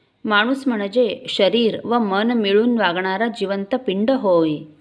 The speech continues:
असे म्हणतात, तर सर्व अध्यात्मवादी, "माणूस म्हणजे शरीर, मन व चित्काला मिळून वागणारा जिवंत पिंड होय,"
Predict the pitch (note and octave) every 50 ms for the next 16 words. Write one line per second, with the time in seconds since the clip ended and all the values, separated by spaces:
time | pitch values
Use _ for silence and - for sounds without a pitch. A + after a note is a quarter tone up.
0 | _ _ _ _ _ _ _ F3+ F#3 - C4+ C4+ B3+ A#3 G3+ F#3 - - F3+ E3+
1 | D#3+ D3+ D3+ D#3 - _ _ _ _ _ - G3+ G3+ A3+ A3+ - G3+ F3 F3+ F#3
2 | A3 - - F#3 D#3+ D#3+ D#3+ F#3+ F#3+ F#3 - G#3+ A3 A3 G3+ F3 E3+ E3 A3 A3
3 | F3 C#3 C#3 - - - _ _ _ _ _ _ _ _ _ _ G3+ G3 F#3+ F#3+
4 | G#3 A3 A3+ - C#4+ B3+ A#3 G3+ F#3+ F3+ F#3 F3 A#3 A3+ G3+ F3 E3 - - -
5 | - - G3+ F#3 G#3 A3+ A#3 G#3+ - - - - F#3+ F#3 F#3+ G3 G#3 A3+ A3 G3
6 | - - G3 B3 C4 B3+ - G#3 D#3+ - - - G3+ G3+ A3 A3+ A#3 G#3 G3 F#3+
7 | G3+ A3+ A3+ A3 G3 F3+ E3 F3+ F#3+ F#3+ F#3+ G3+ A3+ A#3+ G3+ - F#3 F3+ G3 G3+
8 | G3+ G3+ - A#3+ - - F#3 F#3+ G3+ G#3+ B3 A3+ G#3 F#3 F3+ E3+ E3 D#3